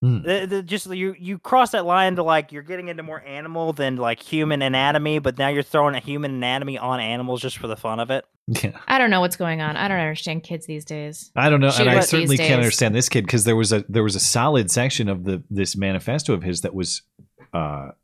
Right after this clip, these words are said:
Speaker 1: sternly against pornography and urging everybody not to consume it and to quit it, and, and yet here he is
Speaker 3: Ugh.
Speaker 1: with his
Speaker 2: I know it.
Speaker 1: furry
Speaker 2: it,
Speaker 1: porn.
Speaker 2: it, it
Speaker 3: Ah!
Speaker 2: At the, <laughs> yeah, thank you. Yeah, don't.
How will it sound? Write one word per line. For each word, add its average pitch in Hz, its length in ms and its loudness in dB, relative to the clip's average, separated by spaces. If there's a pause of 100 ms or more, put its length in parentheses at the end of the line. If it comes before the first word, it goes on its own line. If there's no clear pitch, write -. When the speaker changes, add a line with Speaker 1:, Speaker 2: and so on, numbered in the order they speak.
(440)
Speaker 1:
sternly 196 600 0
against 117 480 0
pornography 107 540 -2
and 78 120 -10
urging 127 440 2
everybody 107 400 2
not 98 420 -2
to 95 140 -4
consume 131 440 0
it 87 120 2
and 82 120 0
to 85 60 -2
quit 160 260 2
it, 92 140 4
and, 82 200 -4 (680)
and 170 160 0
yet 165 200 0
here 185 80 -2
he 214 440 4
is 143 160 2
Speaker 3:
Ugh. 151 80 -12 (320)
Speaker 1:
with 170 200 -6
his 85 420 -2
Speaker 2:
I 226 160 2
know 247 300 2 (160)
it. 240 200 -4 (240)
Speaker 1:
furry 131 200 2
Speaker 2:
it, 101 60 0
Speaker 1:
porn. 247 220 -4
Speaker 2:
it, 262 140 2 (140)
it 277 160 2 (240)
Speaker 3:
Ah! 359 580 6 (560)
Speaker 2:
At 202 100 -4
the, 233 100 0 (140)
<laughs> - 120 -10
yeah, 294 180 6
thank 339 400 2
you. 170 200 -6
Yeah, 175 280 4
don't. 185 320 2